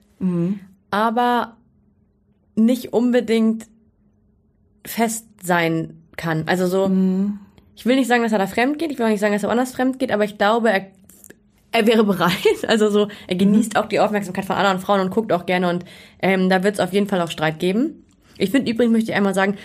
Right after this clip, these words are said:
Speaker 2: dass Denise richtig, richtig geil aussieht.
Speaker 1: Ja, das ist hübsch,
Speaker 2: Also das
Speaker 1: ne?
Speaker 2: war vorher so ein bisschen normal, aber mit diesen, mit diesen mega Haaren und so, das sieht so
Speaker 1: Ja,
Speaker 2: toll
Speaker 1: toll
Speaker 2: aus,
Speaker 1: aus.
Speaker 2: irgendwie ein Glow-Up bekommen.
Speaker 1: Voll.
Speaker 2: Ähm, ja, Jana Maria und Umut, da, und da, ja,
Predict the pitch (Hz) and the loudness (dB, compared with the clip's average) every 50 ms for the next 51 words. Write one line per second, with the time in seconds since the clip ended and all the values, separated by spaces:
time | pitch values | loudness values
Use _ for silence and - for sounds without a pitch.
0 | - - - 202 190 190 196 196 202 220 233 240 233 - - - - - - 185 | -14 -6 -4 -4 -2 0 0 0 2 2 2 0 0 -4 -10 -20 -16 -4 0 0
1 | 233 240 233 233 220 208 202 214 214 220 196 185 185 - - 180 185 196 220 220 | 0 0 0 0 0 0 0 -2 -2 -2 -4 -6 -4 -2 0 0 2 2 2 2
2 | 220 233 240 240 262 277 311 294 - - _ _ 185 180 170 175 180 170 - - | 0 0 -2 -2 -4 -4 -4 -4 -8 -16 _ _ -2 -2 0 0 -2 -4 -6 -6
3 | - 175 170 170 190 220 226 214 170 - 165 165 226 240 233 - - 269 277 277 | -4 -2 0 0 2 0 2 2 2 0 2 2 0 0 0 0 0 2 2 4
4 | 269 247 233 - - - - - _ _ - - - - - - - 190 220 214 | 2 2 0 -2 -8 -18 -20 -20 _ _ -16 -16 -16 -18 -18 -10 -6 -2 -2 0
5 | 214 226 226 240 214 202 196 196 208 240 269 247 214 208 202 196 196 190 185 202 | 0 0 0 0 0 2 2 2 2 2 2 2 0 0 -2 -2 -4 -4 -2 -2
6 | 202 196 185 196 202 185 190 196 202 196 202 226 247 233 220 208 208 196 208 208 | 0 0 0 -2 -4 -2 -2 0 0 2 2 2 2 2 0 0 -2 -2 0 0
7 | 220 247 247 240 233 220 214 202 214 208 - 220 208 - 214 226 - - 233 214 | 2 2 2 0 0 0 0 0 0 -2 -4 -6 -4 -2 -2 -2 0 0 0 0
8 | 196 185 190 - - - - 180 240 226 208 196 202 214 190 185 190 - - - | 2 2 2 2 2 0 0 0 0 0 0 0 0 0 0 2 0 0 0 -2
9 | - 254 247 247 - 294 294 320 403 - - 190 175 170 170 180 180 - - - | -2 -2 -2 0 0 0 0 0 0 -2 -2 0 2 2 0 0 -4 -8 -16 -20
10 | - - - 185 214 208 202 202 196 196 196 180 - - - - - _ _ - | -14 -4 0 2 2 2 2 2 2 0 0 -2 -6 -12 -18 -18 -20 _ _ -20
11 | - - - - - 226 226 214 208 214 226 233 226 208 196 208 214 214 196 202 | -20 -20 -20 -12 -4 0 2 2 2 2 2 2 2 0 0 0 0 0 0 0
12 | - - 226 233 233 240 226 - - - - - - - 190 185 180 - - - | 0 0 0 2 2 0 -2 -4 -12 -18 -20 -12 -4 0 0 2 0 0 -4 -10
13 | - - - - _ _ - - 60 62 - - - - 131 - 180 190 185 185 | -16 -18 -18 -20 _ _ -20 -18 -14 -14 -14 -14 -10 -6 -6 -4 -2 -2 -2 -2
14 | 185 - - - - - 180 175 175 175 170 165 | -2 -4 -6 -8 -8 -6 -4 -2 -2 -2 -2 -4